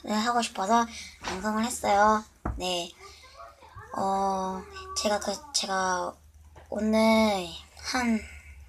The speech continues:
한 시 쯤인가, 두 시 쯤인가, 세 시 쯤인가?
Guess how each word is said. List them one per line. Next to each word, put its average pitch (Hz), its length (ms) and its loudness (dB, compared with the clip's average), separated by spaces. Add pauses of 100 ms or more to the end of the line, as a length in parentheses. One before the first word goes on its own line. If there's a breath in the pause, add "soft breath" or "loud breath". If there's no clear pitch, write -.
(1000 soft breath)
한 311 240 -4
시 - 160 -6
쯤인가, 214 400 0
두 196 120 -12
시 - 200 -2
쯤인가, 180 280 -12
세 294 220 6
시 - 100 8
쯤인가? 208 300 0